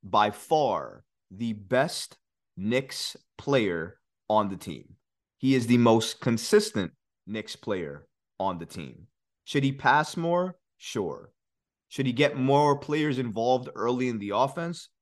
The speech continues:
Sure. But he reminds you of what the Knicks didn't have for so many years that we have now. Somebody that you can rely on, somebody who, again, is your best player, somebody who's consistent,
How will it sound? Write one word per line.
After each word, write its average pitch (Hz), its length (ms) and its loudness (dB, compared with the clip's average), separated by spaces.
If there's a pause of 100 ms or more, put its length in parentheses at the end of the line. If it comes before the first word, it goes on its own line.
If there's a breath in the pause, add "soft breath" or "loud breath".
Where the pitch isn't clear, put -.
Sure. 80 500 -8 (1400)
But 113 140 0
he 185 540 0
reminds 117 720 2
you 85 380 -12 (720)
of 107 180 0
what 143 300 0
the 120 100 0
Knicks 120 320 -2
didn't 131 300 -2
have 165 300 0
for 120 100 -8
so 143 180 -6
many 131 180 -6
years 165 540 -4 (400)
that 107 160 -2
we 107 120 -4
have 107 260 2
now. 87 460 -4 (360)
Somebody 127 500 2
that 113 200 -4
you 117 80 -4
can 104 160 -6
rely 92 440 2
on, 170 340 -4 (880)
somebody 113 480 -2
who, 101 260 -10
again, 107 300 -4
is 98 120 -6
your 104 120 -4
best 85 340 -10
player, 147 540 -2 (160)
somebody 104 420 0
who's 92 300 -10
consistent, 139 720 -2